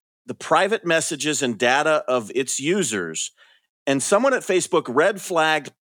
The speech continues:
private messages between different Facebook users over the past nineteen months. Anyone that questioned the election results, they redacted them and they submitted them to the Domestic Terrorism Operational Unit at F B I headquarters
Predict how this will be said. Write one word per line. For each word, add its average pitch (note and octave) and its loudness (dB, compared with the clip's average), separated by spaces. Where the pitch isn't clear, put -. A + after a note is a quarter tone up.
private G3+ 0
messages A#2+ -2
between D3 -2
different D3 -2
Facebook D3 -2
users B2 -2
over C3+ 2
the B2 0
past D#3+ 0
nineteen D#3+ 0
months. C3 0
Anyone E3 2
that C3+ -2
questioned E3+ 0
the C3+ 2
election C3+ 0
results, G2+ -2
they C#3+ 6
redacted D#3 0
them F3 2
and C#3+ 0
they D3 2
submitted C#3+ 0
them A2+ 0
to C3+ -4
the A#2 -2
Domestic C3+ 0
Terrorism D#3+ 2
Operational B2+ 0
Unit A#2 2
at A#2 2
F C3+ 0
B C#3 0
I C3 2
headquarters B2 0